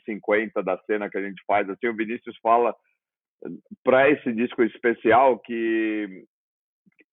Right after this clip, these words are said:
com, com tudo isso que eu te falei, o Amaro Freitas é, é, é esse e esse, e esse Sankofa dele é o Brasil informando o mundo, não o contrário, né?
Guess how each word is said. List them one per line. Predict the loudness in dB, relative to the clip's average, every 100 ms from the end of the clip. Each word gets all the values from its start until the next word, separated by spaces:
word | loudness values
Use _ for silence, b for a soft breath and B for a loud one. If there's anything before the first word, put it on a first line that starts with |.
| -12 -8 -10 -10
com, | -14 -14 -18
com | -10 -6
tudo | -2 0
isso | 0 0
que |
eu | -2
te | -2 0
falei, | 2 4 2 -2 -8 b b b
o | -4 -2
Amaro | 0 -2 -4
Freitas | -8 -8 -8 -8
é, | -6 -6 -6 -8 -10
é, | -10 -8 -8 -10 -10
é | -10 -10 _
esse | -8 -8 -10
e | -14 -6
esse, | -6 -6 -10
e | -6
esse | -8 -8 -12
Sankofa | -10 -6 -2 -2 -2 -8
dele | -2 0 0 -2 -4
é | -2
o | -2
Brasil | -2 2 2 0 -4 -2 -2 -4 -10
informando | -14 -10 -4 -4 -4 -4 -4
o |
mundo, | -4 -8 -10 -14 -8
não | -4 -4
o | -4 -10 -14 -12
contrário, | -4 -4 0 4 4 4 -2
né? | -6